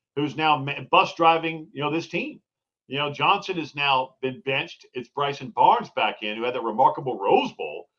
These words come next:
you know, against Ohio State. He, he was a walk-on, L T. He, he grew up on a, on a,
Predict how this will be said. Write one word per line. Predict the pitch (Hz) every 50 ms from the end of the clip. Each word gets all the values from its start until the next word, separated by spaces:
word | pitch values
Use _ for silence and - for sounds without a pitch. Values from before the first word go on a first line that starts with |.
| _ _ _ _
you | 107 113
know, | 117 117 120 123 123
against | 113 120 127 120 -
Ohio | - 120 110 123 120 117 107 98
State. | - - - 135 180 214 185 - - _ _ _ _ _ _ _ -
He, | 135 170 170
he | 165 -
was | 311 - 214
a | 214
walk-on, | 160 131 123 156 214 - - - 135 117 95 95
L | 101 104 110 107
T. | - - 131 139 160 185 - 123
He, | 147 202 214
he | 139 160
grew | 170 160 185 233 240
up | - -
on | 175 165
a, | 170 151 151 -
on | 135 131
a, | 135 -